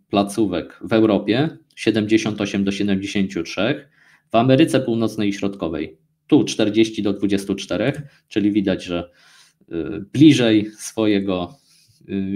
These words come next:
miejsca, swojego położenia, no to tych placówek jest, e, różnego typu więcej, tak jak na przykład patrzymy Chiny i Azja,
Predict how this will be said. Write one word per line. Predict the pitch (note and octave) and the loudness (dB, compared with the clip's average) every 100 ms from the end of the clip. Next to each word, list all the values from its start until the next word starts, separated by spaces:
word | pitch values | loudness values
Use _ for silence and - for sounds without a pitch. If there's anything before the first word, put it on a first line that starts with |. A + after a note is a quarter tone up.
| G2+ | -4
miejsca, | A#2 A#2+ A2+ - | -2 -2 -2 -6
swojego | - G#2 G2+ | -6 -4 -2
położenia, | G2+ G2+ G2 G#2+ A#2+ A2 | -2 -2 -2 -2 -4 -4
no | G2+ | -6
to | - | -10
tych | - G2 - | -12 -12 -6
placówek | G2+ G2 G#2 G2+ G2+ | -6 -4 -4 -4 -2
jest, | F#2+ - - - - | -4 -4 -14 -20 -8
e, | F2 F2+ F#2 | -6 -4 -4
różnego | G2+ G2+ F#2+ | -4 -2 -4
typu | G2 G2 G2 | -4 -2 0
więcej, | G2 E2 - D2+ | 0 -4 -10 -14
tak | - F2 | -12 -10
jak | F2+ - - | -10 -12 -16
na | D#2+ | -20
przykład | - F2+ | -16 -16
patrzymy | - - F2+ E2+ | -14 -14 -10 -8
Chiny | - F#2+ F2+ | -4 -2 0
i | F#2 | 0
Azja, | F#2+ G#2 G2+ A#2+ C3 | 0 0 0 0 0